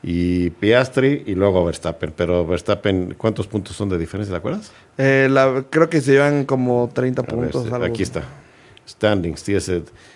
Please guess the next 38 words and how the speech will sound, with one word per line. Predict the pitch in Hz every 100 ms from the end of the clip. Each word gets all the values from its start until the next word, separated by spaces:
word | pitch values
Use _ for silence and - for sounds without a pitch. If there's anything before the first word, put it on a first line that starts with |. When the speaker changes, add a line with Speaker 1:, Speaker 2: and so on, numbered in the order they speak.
| - - -
Speaker 1:
Norris | 107 123 113
tiene | 120 120
trescientos | 110 101 95 135 143 117
noventa, | 101 104 127 143 220 294 - _ -
Speaker 2:
Ajá. | 123 120 143 - -
Speaker 1:
Piastri | 113 123 123 131 139
trescientos | 139 - - 101 95 127 123 120 -
sesenta | 95 - 92 87 95
y | 95
seis | 127 139 156 -
y | 107
Verstappen | 92 90 - 117 117 120 104
trescientos | 95 87 107 101 107 -
cuarenta | 92 87 85 80 85 87
y | 95
uno. | 92 90
Speaker 2:
Ah, | 160
veinte. | 143 139 127 113 - _ -
Speaker 1:
O |
sea, | -
Speaker 2:
Bueno, | 156 139
Speaker 1:
sí, |
Speaker 2:
entre | 95 127
el | 123
tercero | - - 139 147 175
Speaker 1:
sí, | 147
Speaker 2:
y |
Speaker 1:
sí, | 123 107 104 113 -
tendría | 104 113 127
que | 143
ganar | 113 110 117 127 135 127 - _ _ _ _ _ _ _ -
los | 113 101 95
tres | 139 131
primeros | 135 120 120 120 117
lugares | 113 107 110 104
Verstappen | 101 87 - 120 127 101
para | 101 92
poderle, | - 95 98 90 92 85